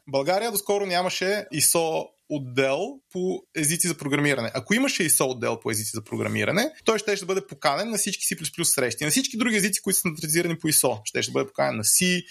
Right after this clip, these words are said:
C plus plus, а, какво още е исо? Мисля, че Pascal и най-различни такива езици, които са стандартизирани по исо, щяха да ги канат на техните срещи за еволюция на език.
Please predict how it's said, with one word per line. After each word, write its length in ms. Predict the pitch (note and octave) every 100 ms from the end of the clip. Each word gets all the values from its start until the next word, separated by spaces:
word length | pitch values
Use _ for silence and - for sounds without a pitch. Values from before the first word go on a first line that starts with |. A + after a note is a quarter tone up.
| - -
C 200 | - F3
plus 220 | E3+ -
plus, 380 | F3 E3+ - - -
а, 240 | C3 C3
какво 180 | - E3
още 220 | - D#3
е 40 |
исо? 340 | C3 A#2 - A2 -
Мисля, 280 | D3 D3 -
че 460 | - B2 B2 A#2 A2
Pascal 600 | A#2+ - G3 F#3 F#3 F#3 F3+ - _
и 40 | A#3
най-различни 440 | A#3+ G#3+ G3+ F#3
такива 240 | - F3
езици, 220 | D#3 E3 -
които 180 | D#3+
са 60 | -
стандартизирани 680 | - - C3 B2+ C#3 C#3 C3+
по 100 | -
исо, 220 | - G#3+
щяха 260 | - E3+ D#3+
да 60 |
ги 120 | D#3
канат 260 | D3 D3 D3
на 80 | D3
техните 320 | C3+ C#3 C3+
срещи 240 | C#3+ C#3+ -
за 100 | C3+
еволюция 360 | A#2 C3 C3
на 120 | A#2
език. 320 | A2+ G#2 G#2